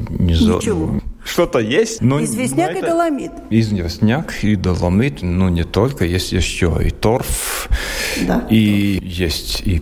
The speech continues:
Speaker 1: песок, и гравий, который очень высоко ценится при строительстве. И, кстати, в мире самый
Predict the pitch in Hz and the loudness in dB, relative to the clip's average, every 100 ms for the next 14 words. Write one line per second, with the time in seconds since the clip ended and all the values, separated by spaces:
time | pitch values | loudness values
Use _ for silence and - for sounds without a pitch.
0 | - 82 82 - 85 - - 90 101 135 | -2 0 0 2 0 -2 -2 2 2 2
1 | 110 78 - 73 - - - 80 76 - | 0 -4 -6 -6 -4 -4 -2 -2 -2 -2
2 | 95 87 - 82 90 - - 82 80 - | -2 0 0 0 0 0 0 2 0 -2
3 | - 82 - 85 85 - - 78 80 - | -2 -2 -2 0 -2 -2 0 0 2 0
4 | - - - 76 - - - 85 90 87 | -2 -2 0 0 0 -4 0 2 4 2
5 | - - - - 98 113 - 101 - - | -2 -6 -4 0 0 2 2 2 0 -8
6 | 92 92 98 113 139 135 120 - - - | -4 2 4 4 2 -2 -2 -12 -14 -8
7 | - - - - - - 101 104 92 82 | -6 -4 -4 -2 -4 0 2 2 2 0
8 | 76 | -2